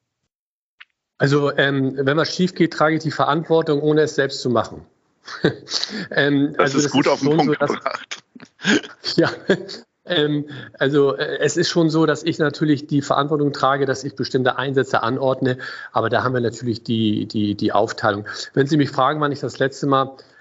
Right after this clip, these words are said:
Speaker 1: aktiv absolviert habe, ähm, ja, ich war natürlich auch Leiter der Spezialeinheit beim Mo-, Leiter Mobiles Einsatzkommando in der Polizei.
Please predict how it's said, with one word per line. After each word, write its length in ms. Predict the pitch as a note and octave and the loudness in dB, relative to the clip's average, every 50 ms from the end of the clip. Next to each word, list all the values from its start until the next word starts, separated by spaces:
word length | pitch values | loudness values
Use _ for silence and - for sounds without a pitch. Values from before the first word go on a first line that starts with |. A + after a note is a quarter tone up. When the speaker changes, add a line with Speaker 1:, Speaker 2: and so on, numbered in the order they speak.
| _ _ | _ _
Speaker 1:
aktiv 480 | - B2 - - - - D3 D3 C#3 - | -4 -4 -4 -4 -8 -4 -2 -2 -2 -2
absolviert 680 | - B2 B2+ - - - B2 A2 A2 B2 C#3 C#3+ - A#2 | -4 -4 -4 -2 -2 -2 -2 0 2 2 2 2 2 0
habe, 340 | C3+ D3 C#3 C#3 D3 C#3 B2 | 0 0 2 2 2 2 2
ähm, 600 | A#2+ C3 A#2+ B2+ B2+ B2+ B2 B2 A#2+ A#2 A2 A2 | 0 -2 0 0 0 0 0 0 -2 -4 -4 -4
ja, 220 | G#2+ G2 G#2+ A#2 | -2 0 0 0
ich 140 | B2+ B2+ - | -2 -2 0
war 100 | C#3 C3 | 0 0
natürlich 280 | C3+ C3 - C#3+ B2 B2 | 0 0 0 0 0 0
auch 100 | A#2 A#2 | 2 2
Leiter 240 | B2 B2 C3+ C3+ B2 | 2 2 2 2 2
der 80 | A#2+ | 0
Spezialeinheit 1000 | - - - A2 - - B2 A#2+ C3+ D#3 D3+ D3 C#3 - - C#3+ C#3+ C#3+ C#3 - - - - - - - - - | 0 -2 -4 -6 0 2 2 2 2 2 0 -2 -2 0 0 2 2 2 0 -4 -12 -18 -18 -16 -16 -16 -10 0
beim 440 | - C3+ B2 B2 B2 A#2+ A#2 B2 A#2+ | 0 2 2 2 2 0 0 2 2
Mo-, 120 | B2+ C3 | 2 2
Leiter 320 | C3 A#2+ A#2+ C3 B2+ C3+ B2 | 4 2 2 2 2 0 0
Mobiles 440 | B2 B2 A#2+ A#2+ B2 B2 A#2 A#2+ - | 0 0 -2 0 0 -2 -2 -2 -2
Einsatzkommando 640 | A#2+ B2 C#3+ D#3 C#3+ - - D3 C#3+ D3 C#3+ C#3 C#3 | 0 2 2 2 0 0 -2 0 2 2 4 2 2
in 80 | C3 | 2
der 120 | C3+ C3 B2+ | 2 2 0
Polizei. 800 | C3 - - C3+ C3 B2 B2+ - - C3+ C3 B2+ B2+ B2+ B2+ B2 | -2 -6 -4 -2 -2 -2 -4 -2 0 2 2 4 2 2 -2 -4